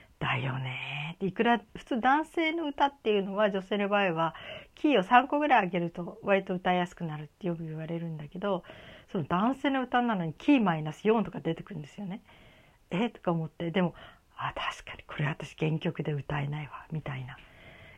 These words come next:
「原曲キーで歌えないや」っていうので、さすがよくわかってるとか思って、男性の歌なのに、まずはそこから四下げて歌ったりとかね。うん、でも本当に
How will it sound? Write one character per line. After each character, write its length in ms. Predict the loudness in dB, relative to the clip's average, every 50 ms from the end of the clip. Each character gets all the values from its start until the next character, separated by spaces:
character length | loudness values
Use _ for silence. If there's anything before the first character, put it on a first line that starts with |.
| -4 2
「原 180 | 2 2 2
曲 180 | 2 -2 -6 -6
キ 160 | -4 -4 -2
ー 40 | -2
で 80 | -2 -4
歌 240 | -6 -6 -6 -6
え 80 | -6 -6
な 140 | -6 -8 -8
い 80 | -10
や」 100 | -12 -14 -18
っ 20 | -18 _
て 60 | -12
い 40 | -12
う 40 | -12
の 60 | -12
で、 120 | -12 -14 -14 -14 -16 -18 -20 -20 -20 -20 -20 _ _
さ 140 | -10 -10
す 120 | -8 -6 -6
が 60 | -4
よ 140 | -2 -2 -4
く 140 | -4 -8 -10
わ 80 | -10 -8
か 120 | -10 -12
っ 20 | -12
て 120 | _ -16
る 60 | -18
と 80 | -16 -14
か 80 | -12 -10
思 100 | -10 -10
っ 20 |
て、 340 | -12 _ _ -4 -4 -4 -6 -10 -18 -20 -20 -20 -20 -6 _
男 220 | 4 4 4 4
性 100 | 4 2
の 80 | 2 2
歌 200 | 2 2 2 4
な 140 | 4 2 0
の 100 | 0 0
に、 180 | 2 2 4
ま 220 | 4 4 2 2 2
ず 80 | 0
は 60 | -4
そ 160 | -4 -6 -8 -8
こ 60 | -4
か 100 | -2 0
ら 180 | 0 0 -2 -4 -8 -16 -6 _
四 200 | 2 2 2 2
下 160 | 0 -2 -6
げ 100 | -6 -6
て 120 | -8 -8 -10
歌 200 | -12 -12 -12 -14
っ 40 | -14 -14 _
た 80 | -18
り 80 | -18 -14 -16
と 100 | -14 -10
か 100 | -8 -10
ね。 100 | -10 -10 -14 _ _ _ _ _ _ _ _ _ _ -12
う 40 | -10
ん、 120 | -10 -8
で 100 | -8 -6
も 80 | -4 -4
本 140 | -4 -2 -2
当 60 | -2
に 160 | -2 -2 -2